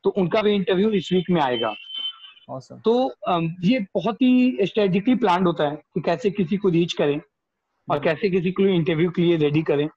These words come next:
Speaker 1: या फिर उनके ब्रांड के बारे में बात कर सकें।
Speaker 2: हम्म। Awesome। तो मतलब वहाँ पे आप इंटरव्यूज भी करते हो जो बिलियन डॉलर कंपनीज
Speaker 1: जी।
Speaker 2: हैं, उनके सीईओज़ के, उनके फाउंडर्स के, उनके
Speaker 1: नहीं, बिलियन डॉलर्स कंपनीज के नहीं, अ, हमें वो भी कंपनी के इंटरव्यूज करते हैं जो ग्रोइंग है।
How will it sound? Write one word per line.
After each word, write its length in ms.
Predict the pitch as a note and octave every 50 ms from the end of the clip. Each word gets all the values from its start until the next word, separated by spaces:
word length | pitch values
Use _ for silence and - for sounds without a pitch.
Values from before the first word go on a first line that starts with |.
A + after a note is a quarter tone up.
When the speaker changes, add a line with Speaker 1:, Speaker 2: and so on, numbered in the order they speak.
| _ _ -
Speaker 1:
या 80 | D#3+ D#3
फिर 120 | - F#3+
उनके 140 | F3+ E3+ G3+
ब्रांड 300 | E3 D#3 D3+ D3+ D#3 D#3
के 100 | - -
बारे 220 | D#3+ D3+ D3 D3+ D#3+
में 140 | E3 D#3 C#3+
बात 160 | D3 C#3 C3 -
कर 120 | - C3+
सकें। 260 | B2+ - B2+ - C#3 C3+ _ _ _ _ _ _ _ _ _ _ _ _ _ _ _ _ _ -
Speaker 2:
हम्म। 220 | C#3 C3 B2 B2+ C3 _ _ _ _ _ _ _ _ _ _ _ _ _ _ _ _ _ _ _ - D3
Awesome। 200 | B2+ A#2+ - G2 _ _ _ _ _ -
तो 60 | D3 C#3+
मतलब 240 | D#3 D#3+ E3 D#3+
वहाँ 180 | D3+ D#3 D3 D3
पे 120 | D3 E3
आप 160 | E3 D#3+ D#3+ C#3+
इंटरव्यूज 380 | C#3+ C3+ D3 D3 D3 D3+ D3
भी 180 | C#3 D3 D3 C3
करते 400 | A#2 - - B2+ A#2+ G#2+ - A#2+
हो 120 | A#2 A2+
जो 380 | G#2+ A#2 A#2 A#2 A2+ A2+ A2 A2 A2+
बिलियन 360 | A2+ B2+ A#2+ A#2+ B2+ B2+ A#2
डॉलर 220 | A#2+ A#2+ A#2+ B2
कंपनीज 340 | A#2+ - A#2+ A#2+ A2 C#3 C#3
Speaker 1:
जी। 60 | C#3
Speaker 2:
हैं, 80 | A#2+ A2
उनके 220 | A#2 A#2 - B2 - _ _
सीईओज़ 480 | _ - B2 A#2+ A#2 A#2 A#2 A2+ _ -
के, 60 | B2
उनके 200 | A#2 A#2 A2 A#2+
फाउंडर्स 460 | A#2 - A#2+ A2+ A2+ A2+ A#2 A#2 -
के, 100 | - -
उनके 140 | A#2 A#3 D4
Speaker 1:
नहीं, 100 | C#4+ B3+
बिलियन 340 | G#3+ A#3 A3+ A#3 C4 C#4 B3
डॉलर्स 260 | B3+ B3+ C4+ C#4 -
कंपनीज 400 | - A#3 G#3+ G#3+ A3+ B3 A#3+ -
के 100 | - G#3+
नहीं, 100 | F#3 F#3
अ, 420 | B3 D4 - F3 D3+ C#3+ C3+ C3 C3
हमें 200 | D3 G3 A3 A3+
वो 220 | G#3+ A3+ A#3+ A#3+
भी 120 | F#3 A3+
कंपनी 360 | A3 - A#3 G#3+ G3 A3+ A#3 G#3
के 100 | - A3+
इंटरव्यूज 380 | A3+ G#3+ G#3+ F3+ G#3 G#3+ -
करते 240 | - G#3 F#3 F#3+ A3
हैं 100 | G#3+ F#3+
जो 100 | F#3+ G3+
ग्रोइंग 360 | F3+ F#3 E3+ D#3+ D#3+ D#3 C3+
है। 160 | A#2 G#2+ G#2